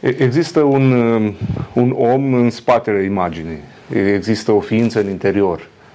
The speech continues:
O vedem din ochi și o vedem din cuvinte. De cele mai multe ori înțelegem când noi ne exprimăm realitatea sufletului, realitatea interioară, când o articulăm prin cuvânt.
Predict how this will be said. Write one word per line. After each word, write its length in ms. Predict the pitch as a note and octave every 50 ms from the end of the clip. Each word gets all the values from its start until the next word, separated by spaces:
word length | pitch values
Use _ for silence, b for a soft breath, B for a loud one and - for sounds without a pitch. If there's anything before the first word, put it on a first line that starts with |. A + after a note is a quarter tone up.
| B - G#2
O 160 | G#2+ A2+ A#2
vedem 320 | G#2+ A#2 B2+ B2 C3 B2+ A#2
din 180 | G#2 A2+ A2
ochi 200 | B2 C3+ C#3 C3+
și 140 | - - -
o 40 | A#2
vedem 240 | G#2+ A#2 A#2 A#2+ A2
din 140 | G2 G2
cuvinte. 520 | - - G2+ F2+ G2 F#2 E2+ D#2+ D#2+ D#2+ D#2 E2+
De 120 | F2+ G#2
cele 240 | G#2 - C#3 C3 B2
mai 120 | A#2 A2+
multe 240 | A2+ A#2+ A#2+ A2 -
ori 120 | A#2+ A2+
înțelegem 460 | A2 G2+ - A2 A2 A2+ G#2 A2 G#2 G2+
când 220 | - A2 G2+ G2+
noi 120 | A2 A2+
ne 80 | A2 G#2+
exprimăm 560 | G#2+ G2+ - - - - G#2+ G#2+ B2 C3+ C3+
realitatea 540 | B2+ A#2+ A2 G#2 G#2 - A#2 A#2+ - A2 G#2
sufletului, 640 | - - - G#2 - - - - A2 G#2 A2 A2
realitatea 520 | G#2+ A2 A2 G#2 G2 G#2 - A#2+ A#2 - A2+
interioară, 460 | G#2 - G#2+ F#2+ G2 G#2 A2+ A#2 A#2
când 220 | A2+ - A2+ A2
o 60 | G#2+ G#2+
articulăm 480 | G#2 - - G#2 - A2 G#2 A2+ A2+
prin 200 | G#2 A2+ G#2+ G2
cuvânt. 360 | - - G2+ F#2 F#2 F2+ D2+